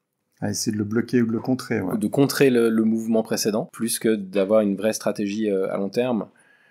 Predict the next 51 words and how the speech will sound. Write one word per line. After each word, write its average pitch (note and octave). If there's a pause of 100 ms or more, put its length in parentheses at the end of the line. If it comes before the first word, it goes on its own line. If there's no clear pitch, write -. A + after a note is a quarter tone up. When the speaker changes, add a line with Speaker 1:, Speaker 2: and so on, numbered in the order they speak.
(160)
Speaker 2:
Donc G2
ça, B2+
c'est A#2
un G2+
point A2
un A#2
peu C3
négatif. G#2
Euh, G#2
il A2
y A#2
a A#2+
aussi B2
une B2 (160)
trop F3+
grande D#3
disparité, C3
je C3
trouve, B2
des A2
pouvoirs D3
entre B2
les A2
Primarques. -
Comme G2+
on G2+
l'a F#2+
dit, A#2+ (120)
euh, G2
même G#2
si -
on A2+
les G2+
a F#2+
pas B2
décrits, A#2+
c'est A#2
vrai A#2+
qu'il A#2+
y G#2
a F#2+
des F#2+
Primarques B2
tels G2
Angron, A2+
leurs G2
pouvoirs B2
sont F#2+ (220)
pas D3+
très C#3
bons B2